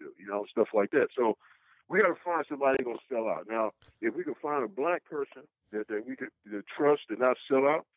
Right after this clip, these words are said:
then so be it. Get the black person. Uh, but if you, if it's a white person that won't sell out, whoever it is. So at that point, I'm thinking we need to look at trying to get Bernie Sanders in there best we can. They're gonna probably try to shut it down 'cause they want Biden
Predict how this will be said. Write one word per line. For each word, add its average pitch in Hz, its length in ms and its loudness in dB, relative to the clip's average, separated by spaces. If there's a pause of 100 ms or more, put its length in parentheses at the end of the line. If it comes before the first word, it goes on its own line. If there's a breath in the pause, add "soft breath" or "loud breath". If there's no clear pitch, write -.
(180)
then 160 200 6
so 175 140 2
be 175 240 -8
it. 139 100 -4
Get 190 140 -2
the 127 80 -8
black 104 320 -4
person. - 320 -8 (100)
Uh, 104 120 0
but 110 160 4
if 110 120 -2
you, 135 180 -10
if 120 160 -4
it's 113 120 -8
a 120 60 -8
white 175 320 2
person 113 320 -2
that 104 80 -4
won't 104 280 -12
sell 98 160 -2
out, 80 120 0 (100)
whoever 156 260 4
it 165 120 6
is. - 180 -2
So 107 200 -2 (440)
at 101 120 0
that 165 220 6
point, 135 360 -10 (560)
I'm 127 140 -2
thinking 139 320 -6 (200)
we 127 140 -14
need 139 100 -4
to 117 140 -4
look 143 180 2
at 123 120 0 (100)
trying 135 160 -2
to 127 80 -4
get 123 220 -2
Bernie 135 340 -2
Sanders 127 320 -6
in 120 120 -6
there 123 120 -4
best 117 320 0
we - 240 -12
can. 110 180 -4 (680)
They're 117 120 4
gonna 143 180 2
probably 143 240 6
try 131 220 0
to 131 80 -4 (160)
shut 139 140 4
it 131 120 -4
down 127 260 -2
'cause 110 100 -12
they 123 80 -2
want 117 280 -6
Biden 127 340 4